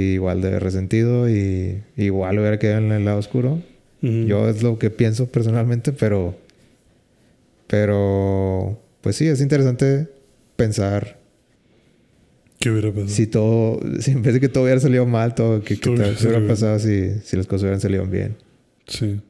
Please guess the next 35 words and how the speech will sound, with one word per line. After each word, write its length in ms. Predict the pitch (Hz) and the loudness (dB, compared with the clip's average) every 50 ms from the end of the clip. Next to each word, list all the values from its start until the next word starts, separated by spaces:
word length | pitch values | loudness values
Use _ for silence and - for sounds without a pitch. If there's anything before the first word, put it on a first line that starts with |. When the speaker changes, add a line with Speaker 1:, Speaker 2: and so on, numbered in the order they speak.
| _ _ _ _ _ _ _ _ _ _ _ _ _ _ _ _ _ _ _ _ - | _ _ _ _ _ _ _ _ _ _ _ _ _ _ _ _ _ _ _ _ -8
Speaker 2:
Sí, 120 | - 123 | -6 -2
sí, 160 | 110 131 131 | 0 0 0
tío, 160 | 110 127 120 120 | 2 2 2 2
yo 200 | 113 117 110 104 | 2 2 0 -2
sí 160 | - 131 107 | -2 -4 -2
siento 280 | - 123 110 107 120 | 0 0 0 0 -2
que 120 | 110 - 107 | -2 -4 -4
Qui-Gon 340 | - 110 110 104 107 107 107 | -2 -2 0 0 0 0 0
era 160 | 107 107 110 | 0 0 0
una 240 | 107 107 107 107 107 104 | 0 0 0 -2 -2 -4
parte 480 | - 107 101 101 - - 107 104 113 - _ _ _ _ _ _ _ _ _ _ _ _ _ _ _ - | -4 -6 -6 -6 -6 -6 -6 -6 -6 -8 _ _ _ _ _ _ _ _ _ _ _ _ _ _ _ -6
vital 440 | 110 104 98 - - 92 92 127 - _ _ _ - | -6 -6 -6 -6 -8 -8 -8 -10 -14 _ _ _ -8
de, 340 | 117 104 101 95 95 107 - _ _ _ _ _ _ _ _ _ _ _ _ _ _ _ _ _ _ _ _ _ _ _ _ _ _ _ _ _ _ _ _ _ _ _ _ _ | -6 -4 -4 -6 -6 -10 -14 _ _ _ _ _ _ _ _ _ _ _ _ _ _ _ _ _ _ _ _ _ _ _ _ _ _ _ _ _ _ _ _ _ _ _ _ _
del 160 | - 113 104 101 | -4 -2 -2 -2
desarrollo 520 | 101 101 - 113 95 98 101 104 104 104 | -4 -4 -4 -4 -2 -2 -2 0 0 0
de 100 | 101 101 | 0 -2
Anakin. 380 | 101 104 98 - 104 101 107 - _ _ _ _ _ _ _ _ - _ _ _ _ _ _ _ _ _ _ _ _ _ _ _ - - | -2 -4 -4 -6 -8 -8 -8 -10 _ _ _ _ _ _ _ _ -20 _ _ _ _ _ _ _ _ _ _ _ _ _ _ _ -8 -6
Speaker 1:
Y 80 | 131 110 | -4 -4
se 80 | 98 | -2
perdió. 400 | - - 98 95 92 92 92 110 - - _ _ _ - | -2 -2 -2 -2 0 -2 -2 -6 -8 -14 _ _ _ -8
Speaker 2:
Y 80 | 123 | -8
se 140 | 101 - 107 | -6 -6 -8
perdió. 420 | 101 - 110 98 101 101 101 104 101 - _ _ _ | -6 -6 -6 -4 -4 -4 -4 -6 -8 -12 _ _ _
Porque, 240 | - 113 98 98 113 107 | -6 -6 -4 -2 -2 -2
o 40 | |
sea, 180 | 98 117 113 113 | 0 0 0 0
el 120 | 113 113 113 | 2 2 0
hecho, 360 | 117 113 - 156 151 147 135 | 0 0 2 2 2 0 0
yo 140 | 123 117 120 | 0 0 0
creo 140 | 113 127 123 | 2 0 0
que 100 | 131 127 | 0 -2
todo 500 | 110 - - - - - 135 117 120 113 | -4 -6 -12 -20 -6 -2 0 0 0 0
parte 300 | - 127 113 113 - 120 | -2 -2 -4 -4 -6 -6
también 380 | 110 - 113 107 104 104 104 104 | -4 -2 -2 0 0 -2 -2 -2
de, 240 | 104 107 104 98 | -2 -2 -4 -4